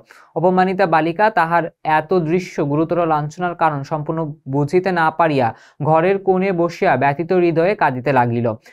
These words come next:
শাসনের মেয়াদ উত্তীর্ণ হইলে পর গোবিন্দলাল কিঞ্চিত অনুতপ্ত চিত্তে উমাকে তাহার লুণ্ঠিত সামগ্রীগুলাই ফিরাইয়া দিল এবং উপরন্তু একখানি লাইন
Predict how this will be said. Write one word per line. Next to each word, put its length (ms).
শাসনের 540
মেয়াদ 340
উত্তীর্ণ 680
হইলে 440
পর 300
গোবিন্দলাল 580
কিঞ্চিত 520
অনুতপ্ত 840
চিত্তে 420
উমাকে 460
তাহার 280
লুণ্ঠিত 480
সামগ্রীগুলাই 800
ফিরাইয়া 500
দিল 280
এবং 300
উপরন্তু 420
একখানি 480
লাইন 520